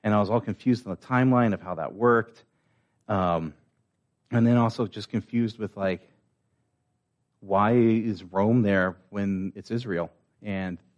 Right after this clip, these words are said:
there's these courts and things? So for me, it was beneficial to learn that. It cleared up some confusion. I hope I didn't add more confusion to you guys of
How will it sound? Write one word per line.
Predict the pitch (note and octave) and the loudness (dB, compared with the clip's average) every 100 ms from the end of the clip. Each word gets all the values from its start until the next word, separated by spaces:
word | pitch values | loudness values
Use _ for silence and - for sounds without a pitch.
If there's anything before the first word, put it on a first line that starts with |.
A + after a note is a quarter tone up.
| _ _ _ | _ _ _
there's | - F2 | -12 -12
these | - F2 | -14 -20
courts | - B2 G2 - | -4 -2 -2 -4
and | G2 | -14
things? | F#2 E2+ | -14 -6
So | G#2+ - _ _ | -6 -6 _ _
for | - C3+ | 2 6
me, | D#3+ | 6
it | F3 | 6
was | B2+ | 4
beneficial | - A2+ - A2 G#2 | 2 -2 -2 -10 -10
to | |
learn | F#2+ A2 A#2 | -6 -2 0
that. | G2+ F#2+ F#2 - | 0 -2 -6 -10
It | G#2+ - | -14 -14
cleared | - A#2 G#2 | -6 -2 -2
up | - | -4
some | G2 | -14
confusion. | - F2 - G#2 F#2+ F#2 F2+ - _ _ _ | -20 -20 -10 -8 -8 -10 -14 -18 _ _ _
I | - | -2
hope | G#2 C#3+ C3+ | 2 4 4
I | |
didn't | A#2 A2+ - | 4 2 2
add | A2 G2 | 0 0
more | G#2 A#2 | 2 0
confusion | A2 F#2+ - G2+ G#2 F#2 | 0 -8 -6 -6 -6 -10
to | - | -6
you | A2 | -4
guys | G#2+ G#2+ G2 | 0 2 0
of | G2 | -4